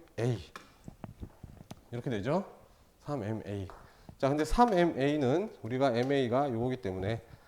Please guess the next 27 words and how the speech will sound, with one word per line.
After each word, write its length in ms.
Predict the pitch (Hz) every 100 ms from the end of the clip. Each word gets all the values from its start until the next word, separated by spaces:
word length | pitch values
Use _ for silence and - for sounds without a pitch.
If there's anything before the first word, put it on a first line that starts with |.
| - - -
삼 500 | - 180 202 226 233 233 - - - - - - - _ _ - - - - - _ _ - 117
엠 400 | 113 127 123 113
비 340 | 175 220 240 -
브이비라고 760 | - 120 113 - 110 104 143
쓸 200 | 180 180
수가 240 | - 185 123
있겠죠. 400 | 95 127 101 90 - - - - -
자, 140 | 127
그럼 180 | 143 131
엠비 400 | 170 220 233 233
브이비를 640 | 175 185 175 151 131 160
하나씩 600 | 170 175 165 165 190 185
지워주면, 580 | - 147 135 - 120 98 - - - - -
자, 100 | 82 -
좌변은 520 | 127 131 147 180 233
브이비만 840 | - - 131 131 - 110 123 143
남고 540 | 120 95 - 131 104 87 - - - -
우변은 520 | 95 101 101 151 214
삼만 440 | - 180 185 208
남죠. 360 | 196 104 - 110 - - -
그래서 580 | - 175 139 143 101 - - - - - - - - - - -
B의 220 | 160 202
나중 260 | 151 135 190
속도가 320 | 190 - 170
얼마라는 460 | 123 123 151 123 139
걸 100 | 160
알았어요. 380 | 104 107 101